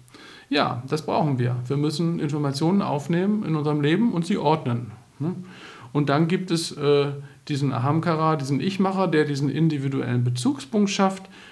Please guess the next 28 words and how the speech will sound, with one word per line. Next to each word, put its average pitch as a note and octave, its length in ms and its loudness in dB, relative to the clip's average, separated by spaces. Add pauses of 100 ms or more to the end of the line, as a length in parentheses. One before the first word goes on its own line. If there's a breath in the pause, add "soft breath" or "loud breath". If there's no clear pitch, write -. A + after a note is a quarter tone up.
(120)
damit C3 320 0
wir C#3 60 2
diese C3+ 240 -2
Informationen E3 840 0
verarbeiten C#3+ 720 0
können, B2 540 -8
ne? D3 180 -4
Also C3+ 200 -4
was C3+ 180 -6
mit D#3+ 140 -2
ihnen E3+ 180 2
machen E3+ 320 0
können. A#2+ 300 -6
Und B2 160 -2
das C#3 160 -6
ist - 160 -8
die F#3+ 180 -4 (400 loud breath)
gute C4 360 4
Aufgabe D#3+ 540 -2
des C3+ 200 -8
Egos D#3+ 400 -2
sozusagen, C#3+ 600 -2
ein B2 140 -2
individueller C3+ 760 0
Bezugspunkt D3 680 -4
zu - 80 -6
sein, C3 340 -2
ohne C3 300 -4